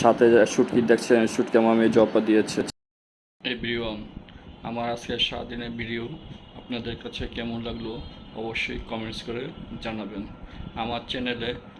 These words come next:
আপনারা এখনও পর্যন্ত যারা সাবস্ক্রাইব করেনি অবশ্যই সাবস্ক্রাইব করে দিবেন, আর যারা নতুন আছেন তারা তো অবশ্যই, অবশ্যই আমার চ্যানেলটাকে সাবস্ক্রাইব করে দিবেন। আর আমার ভিডিওটি আজকে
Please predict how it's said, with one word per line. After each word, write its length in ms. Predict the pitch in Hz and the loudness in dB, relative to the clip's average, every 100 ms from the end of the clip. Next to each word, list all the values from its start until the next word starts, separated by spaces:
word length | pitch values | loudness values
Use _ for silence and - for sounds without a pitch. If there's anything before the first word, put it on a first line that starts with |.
| - 113 | -14 -12
আপনারা 440 | - 123 117 117 113 - - - - 113 | -6 -4 -4 -4 -6 -10 -16 -14 -12 -10
এখনও 360 | 123 123 123 120 - | -6 -2 -2 -4 -8
পর্যন্ত 320 | 123 117 117 117 113 | -8 -6 -6 -6 -4
যারা 160 | 117 113 | -4 -6
সাবস্ক্রাইব 540 | - 110 - 127 123 - | -6 -8 -6 -4 -4 -4
করেনি 340 | 123 113 113 135 - - - 117 | -6 -4 -4 -6 -8 -10 -6 -4
অবশ্যই 400 | 120 - 120 110 117 | -2 -4 -4 -6 -6
সাবস্ক্রাইব 460 | 110 - 120 117 - | -6 -6 -4 -4 -4
করে 180 | 113 107 107 | -4 -4 -6
দিবেন, 240 | 101 101 - - - - 107 | -8 -8 -10 -12 -12 -8 -6
আর 80 | 110 113 | -6 -4
যারা 180 | 113 113 113 | -4 -4 -6
নতুন 220 | 110 123 117 | -6 -4 -4
আছেন 340 | 113 - 117 139 - - - | -4 -6 -4 -6 -6 -10 -10
তারা 160 | 110 113 - | -6 -4 -4
তো 40 | 120 | -4
অবশ্যই, 360 | 113 113 - 113 | -4 -4 -4 -4
অবশ্যই 400 | 113 113 - 113 | -4 -4 -4 -4
আমার 180 | 110 107 | -4 -6
চ্যানেলটাকে 540 | 123 117 110 113 113 127 131 - - - - | -4 -4 -4 -6 -8 -6 -6 -8 -10 -10 -8
সাবস্ক্রাইব 460 | 110 - 113 101 - | -6 -6 -4 -4 -6
করে 180 | 107 104 104 | -8 -8 -8
দিবেন। 240 | 101 104 - - - - 104 | -6 -4 -6 -4 -6 -6 -4
আর 120 | 104 101 | -6 -6
আমার 260 | 110 113 110 | -4 -4 -4
ভিডিওটি 500 | 113 113 117 110 120 131 - - - 110 | -4 -4 -4 -4 -4 -4 -4 -6 -6 -4
আজকে 240 | 104 - | -4 -2